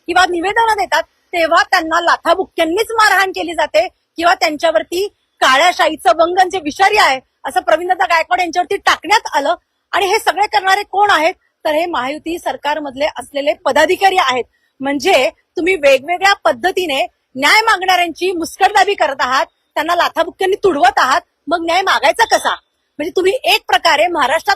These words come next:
अशा पद्धतीने दहशत निर्माण करत आहात. मग हा महाराष्ट्र नेमका चाललाय कुठे? देवाभाऊंना या निमित्तानं सवाल आहे की या विधान, ही जी विधानसभा झाली त्या विधानसभेपूर्वी त्यांनी सांगितलेलं होतं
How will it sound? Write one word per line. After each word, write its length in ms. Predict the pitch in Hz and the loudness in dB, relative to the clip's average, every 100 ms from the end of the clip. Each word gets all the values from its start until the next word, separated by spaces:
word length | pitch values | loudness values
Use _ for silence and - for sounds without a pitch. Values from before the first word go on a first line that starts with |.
| - | -4
अशा 180 | 262 370 | -4 -2
पद्धतीने 440 | 349 311 359 370 | 0 0 0 -2
दहशत 380 | 294 254 247 427 | -2 -2 -2 0
निर्माण 300 | 453 427 381 | 0 2 0
करत 240 | 330 285 277 | 0 -2 -2
आहात. 240 | 247 320 - _ _ - | 0 0 -2 _ _ -8
मग 160 | 339 330 | -4 0
हा 120 | 415 | 0
महाराष्ट्र 380 | 349 330 330 392 | 2 0 -2 -6
नेमका 240 | 381 427 | 0 0
चाललाय 400 | - 320 349 440 | 2 2 2 2
कुठे? 300 | 415 349 208 _ _ _ - | 0 -2 -4 _ _ _ 2
देवाभाऊंना 720 | 285 403 415 403 339 262 311 339 | 6 6 4 2 0 -2 0 -2
या 80 | |
निमित्तानं 420 | 330 349 - 370 403 | -2 -4 -4 -4 0
सवाल 320 | 349 330 370 | 2 2 2
आहे 260 | 254 226 311 | 0 -2 -4
की 460 | _ _ - 339 | _ _ -6 -2
या 200 | 311 392 | 2 4
विधान, 300 | 392 370 370 381 233 | 2 2 0 -2 -14
ही 300 | 220 320 349 | -6 -4 -2
जी 140 | 381 | -2
विधानसभा 480 | 311 339 403 403 359 | 0 0 2 2 2
झाली 260 | 302 254 330 _ _ | 0 -4 -12 _ _
त्या 80 | 330 | -4
विधानसभेपूर्वी 880 | 311 302 359 403 339 381 415 415 453 | -2 0 0 2 0 0 0 2 4
त्यांनी 240 | 440 381 | 2 0
सांगितलेलं 480 | 392 330 320 330 330 | 0 -2 -2 0 2
होतं 360 | 294 277 294 | 2 2 0